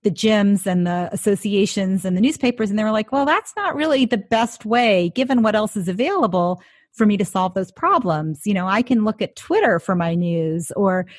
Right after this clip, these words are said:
and get, you know, user-generated content that's much more current and timely, or, you know, I can get it for free, or I can go to CrossFit instead of a traditional gym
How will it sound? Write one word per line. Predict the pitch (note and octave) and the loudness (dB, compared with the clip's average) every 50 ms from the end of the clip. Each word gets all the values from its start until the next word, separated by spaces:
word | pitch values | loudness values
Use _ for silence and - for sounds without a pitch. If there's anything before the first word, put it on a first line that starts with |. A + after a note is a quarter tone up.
| - - _ _ | -20 -20 _ _
and | A3+ A3 G#3 - | 0 0 2 2
get, | A#3 A3 G#3+ - | 0 0 0 0
you | G3+ G3+ | 0 0
know, | F#3 F#3 | 0 0
user-generated | G3 F#3+ B3+ C#4 B3+ C4+ A#3 - A3+ A3+ A3 G#3+ G#3+ G3+ G3+ - | 0 2 2 2 2 0 0 0 0 0 2 2 0 0 -2 -4
content | - D4 D#4 E4+ D4 - A#3+ G#3+ - | -2 0 0 0 0 0 -2 -2 -2
that's | F3+ F3 - G3 | -4 -4 -2 -2
much | G3 G3+ - - A3 | -2 -2 -2 0 -2
more | G#3+ G3+ | -2 -2
current | - - - D4 C#4 B3+ A3 G3 - | -2 -2 0 2 2 2 2 0 -2
and | G3 G3 - | -4 -6 -6
timely, | - - D4+ D#4+ F4 C#4 A#3+ G3+ F3+ E3 D#3+ D#3 | -6 -4 -2 0 2 2 2 2 2 0 0 -2
or, | - G3 G3 G3 F#3+ G3 F#3+ - - - - - - _ _ - | -2 0 0 2 0 0 -2 -4 -10 -20 -20 -20 -20 _ _ 0
you | A3 | 0
know, | G3 - | 2 4
I | G3 | 4
can | A3 A3 | 2 2
get | B3+ B3+ | 2 0
it | B3 | 0
for | - C#4+ C4+ | -2 -4 -6
free, | - - F4 E4 B3+ | -4 -2 -2 0 0
or | - | 0
I | - B3 | 0 0
can | - B3+ | 0 0
go | B3 B3+ | 0 0
to | B3+ B3+ | 0 -2
CrossFit | - - - - B3+ C4+ F#4+ - - - - - F#3+ E3 E3 | -4 -8 -4 0 0 2 0 0 -4 -4 -2 0 0 0 2
instead | - G#3 - - - A3 F#3+ | 0 -2 -2 -2 -2 0 0
of | G3 F#3 | 0 0
a | F#3+ | -2
traditional | - - F#3+ F3 F3 - - F#3+ F3+ F3 F3 | -4 -4 -4 -2 -2 -2 -2 -2 -2 -2 -2
gym | D3 - - F#3 F3 E3+ E3 E3 E3 E3+ | -4 -4 -4 -2 -2 -2 -2 -2 -2 -2